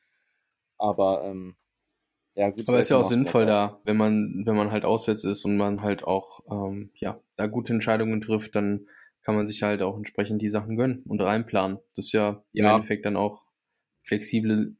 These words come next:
Speaker 2: eine möglichst fle-, flexible Form der
Speaker 1: <clears throat>
Speaker 2: Ernährung und trotz allem halt eben performanceorientiert.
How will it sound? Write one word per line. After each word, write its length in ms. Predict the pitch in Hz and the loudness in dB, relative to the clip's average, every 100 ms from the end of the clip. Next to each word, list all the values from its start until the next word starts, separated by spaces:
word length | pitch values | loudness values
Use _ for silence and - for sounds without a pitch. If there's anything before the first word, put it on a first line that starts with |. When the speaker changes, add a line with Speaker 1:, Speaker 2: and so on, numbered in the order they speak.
| _ | _
Speaker 2:
eine 220 | - 117 117 | -2 0 2
möglichst 420 | 123 127 120 - | 2 0 -6 -4
fle-, 180 | 113 - | -6 -6
flexible 760 | - 120 117 - 147 147 139 127 | -2 0 2 0 2 2 2 2
Form 520 | - 123 127 123 117 | 2 2 4 0 2
der 280 | 117 117 113 | 2 4 4
Speaker 1:
<clears throat> 40 | |
Speaker 2:
Ernährung 640 | - 113 117 113 117 117 - | 4 4 4 2 0 -2 -4
und 240 | 113 107 | -4 -2
trotz 240 | 107 107 | -2 -2
allem 340 | 98 107 107 104 | -2 0 -2 -2
halt 160 | 104 | -4
eben 260 | - 104 104 | -4 -4 -6
performanceorientiert. 920 | - - 107 107 - 101 92 117 - | -6 -4 -2 -2 -4 -6 -6 -14 -16